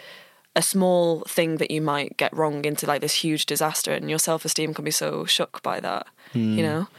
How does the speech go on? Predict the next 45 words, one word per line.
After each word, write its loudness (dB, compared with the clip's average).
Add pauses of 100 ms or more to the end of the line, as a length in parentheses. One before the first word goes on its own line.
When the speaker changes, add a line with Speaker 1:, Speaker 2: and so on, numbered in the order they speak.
(320)
Speaker 2:
Yeah, 2
especially 0
when, 0
you -2
know, -2
your, 0 (300)
<sighs> -10
your, 0
your, 2
your 2
work, 0
your -2 (320)
professional -2
life 0
is -2
about -2
putting -2
your 0
creative -2
side -4 (140)
out 2
there. -2 (100)
Speaker 1:
Yeah. 0
Speaker 2:
And 2
obviously -4
people -4 (100)
judge -2
that. -4
Like, -8
I -2
don't -2
have -8
to 2
Speaker 1:
Yeah. 2
Speaker 2:
tell 2
you 2
that. 2 (140)
Speaker 1:
Yeah, 2
yeah. 2
Speaker 2:
Like, 0 (180)
I, -2 (720)
people 0
have 0
opinions. -2
Speaker 1:
Yes. 0